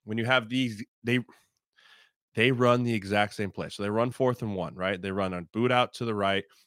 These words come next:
They have, uh, I think it's Irv Smith coming in the shallow, and they have Adam Thielen running a corner route, and it's wide open for a touchdown, and he misses it. Okay, they get the ball back. They run the exact same play, and the Saints run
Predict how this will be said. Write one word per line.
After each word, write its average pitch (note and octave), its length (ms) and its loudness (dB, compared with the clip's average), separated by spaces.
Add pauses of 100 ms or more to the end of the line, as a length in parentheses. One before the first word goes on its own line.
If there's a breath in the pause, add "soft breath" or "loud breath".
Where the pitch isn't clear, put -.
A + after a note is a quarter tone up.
(140)
They F#2 100 -4
have, E2+ 220 -4 (120)
uh, - 260 -10
I F2+ 80 -4
think A#2 180 -4
it's - 140 -8
Irv A#2 200 0
Smith A#2 340 -2
coming A2+ 240 -2
in A2+ 40 -2
the A2 60 -4
shallow, G2 480 -2
and F#2+ 160 -8
they F#2 80 -4
have F#2+ 180 -2
Adam G2+ 280 -2
Thielen G2+ 280 -6
running G2+ 200 -2
a F2+ 60 -8
corner F#2+ 340 -6
route, E2 260 -8
and G2 80 -8
it's F#2 140 -10
wide G2+ 240 2
open G2 180 -4
for G#2 120 -6
a F#2+ 40 -4
touchdown, F2+ 400 -8
and F2 80 -8
he G2 80 -10
misses F2+ 380 -10
it. - 400 -6
Okay, B2+ 320 4 (420 soft breath)
they D#3 140 4
get E3+ 160 2
the D3+ 80 0
ball G#2+ 240 2
back. D#2+ 220 -4 (680)
They B2+ 120 6
run B2+ 360 2
the B2 240 2
exact G2 680 0
same A#2 360 -4
play, - 240 -8 (460)
and A2+ 140 0
the G#2 80 -2
Saints A2+ 440 -2
run G2+ 320 -2